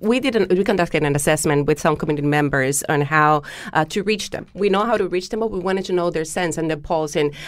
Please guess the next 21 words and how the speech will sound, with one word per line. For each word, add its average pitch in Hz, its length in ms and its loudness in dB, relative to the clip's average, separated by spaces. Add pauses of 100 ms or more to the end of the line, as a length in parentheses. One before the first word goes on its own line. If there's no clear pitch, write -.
(120)
uh, 233 200 -6
what 185 300 -6
tar-, 180 320 0
what, 185 340 -2
uh, 170 160 0
strategies 156 560 -2
we 160 80 -6
should 147 260 -8
use. 147 340 -2 (360)
And 170 360 -2 (160)
believe 202 220 0
it 330 80 0
or 247 80 0
not, 175 280 0
there's 151 140 -4
still 247 220 -2
people 175 400 -4
that 151 160 -2
they 160 100 2
don't 175 160 4
know 151 380 0